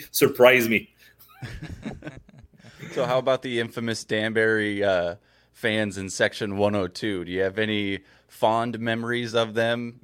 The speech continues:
Speaker 2: be it as a, as a visiting player or playing for the Trashers?
Speaker 1: Craziest section ever in all sports. They were crazy. They were so mean.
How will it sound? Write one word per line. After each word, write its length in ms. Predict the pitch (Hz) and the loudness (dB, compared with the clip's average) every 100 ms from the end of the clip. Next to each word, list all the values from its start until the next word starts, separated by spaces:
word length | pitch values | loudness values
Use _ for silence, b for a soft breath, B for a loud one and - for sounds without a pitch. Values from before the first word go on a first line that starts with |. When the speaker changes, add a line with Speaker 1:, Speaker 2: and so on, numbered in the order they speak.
| 101 | -8
Speaker 2:
be 200 | 113 107 | -2 -2
it 140 | 107 | 2
as 180 | 104 101 | 0 2
a, 300 | 101 85 85 - _ _ _ | 0 0 -4 -12 _ _ _
as 180 | 107 107 | 0 0
a 60 | |
visiting 440 | 104 110 110 107 107 | -2 -2 -2 -4 -4
player 360 | - 107 107 104 | 0 2 2 2
or 300 | 104 104 113 | 0 0 0
playing 320 | - 104 107 | -2 -4 -4
for 100 | - | -6
the 100 | 110 | -8
Trashers? 600 | 107 110 110 117 120 - _ _ _ _ _ _ _ - | -2 -2 -2 -4 -10 -14 _ _ _ _ _ _ _ -4
Speaker 1:
Craziest 720 | - 160 170 139 160 160 - | 6 8 10 8 6 4 2
section 580 | - 147 143 139 135 - - | 2 2 0 -2 -4 -2 4
ever 460 | 135 120 90 82 _ _ _ _ - | 4 4 0 -4 _ _ _ _ -10
in 260 | 113 110 - _ _ _ _ | -8 -8 -14 _ _ _ _
all 220 | 139 143 | 6 6
sports. 560 | 139 - 120 - - - - _ _ _ _ _ _ _ - | 6 2 0 0 -6 -8 -14 _ _ _ _ _ _ _ -12
They 220 | 98 123 | 2 6
were 180 | 131 139 | 10 10
crazy. 640 | 139 131 151 151 143 165 | 8 6 8 8 6 6
They 180 | 160 113 | 6 4
were 280 | 104 107 110 | 4 6 4
so 540 | 107 - - 143 139 | 2 -2 0 4 4
mean. 600 | 147 139 139 147 143 139 | 4 2 2 0 -2 -6